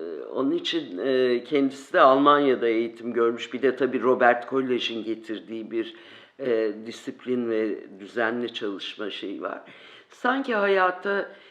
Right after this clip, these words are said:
belli bir misyonla, hani çalışmak, üretmek ve etrafını aydınlatmak üzere gelmiş birisi. Ee, yani gündelik yaşamında, e,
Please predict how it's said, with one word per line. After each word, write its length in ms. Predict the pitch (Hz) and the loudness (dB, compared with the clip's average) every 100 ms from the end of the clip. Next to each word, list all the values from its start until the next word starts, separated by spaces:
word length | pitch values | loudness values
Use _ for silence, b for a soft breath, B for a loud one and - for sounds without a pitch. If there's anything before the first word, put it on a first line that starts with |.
| B | B
belli 340 | 175 196 196 175 | 0 0 0 -4
bir 160 | 190 | -2
misyonla, 1040 | 175 180 175 - - 175 156 143 113 113 - B B B | -2 -2 -4 -4 2 4 4 4 2 0 -6 B B B
hani 300 | 135 147 131 | -2 0 0
çalışmak, 760 | - 165 165 - 165 170 170 - - _ _ | 2 2 4 2 2 2 2 -4 -18 _ _
üretmek 840 | 143 151 151 151 - 156 156 - - b b b b | -2 2 2 0 -2 -2 -2 -6 -20 b b b b
ve 160 | 135 160 | -4 -2
etrafını 760 | - - - 147 147 165 185 | 0 -2 2 4 4 0 2
aydınlatmak 880 | 156 135 113 117 117 110 - 117 113 | 4 4 0 -2 -2 -4 -4 -8 -8
üzere 360 | 110 120 113 107 | -6 -2 0 0
gelmiş 800 | 107 110 110 107 104 - - - | 0 -2 -2 -4 -6 -8 -10 -14
birisi. 580 | 117 101 95 - 147 233 - B B B B - | -12 -12 -14 -10 -8 -8 -12 B B B B -6
Ee, 540 | 156 143 131 123 117 104 85 95 | 0 2 4 2 -2 -4 -10 -4
yani 300 | 214 233 202 | 2 2 2
gündelik 500 | 185 226 226 220 214 | -2 -6 -4 -6 0
yaşamında, 800 | 180 180 185 165 165 160 214 - B B B B | 0 2 2 2 2 2 0 -2 B B B B
e, 500 | 151 170 156 151 151 | 0 4 8 8 6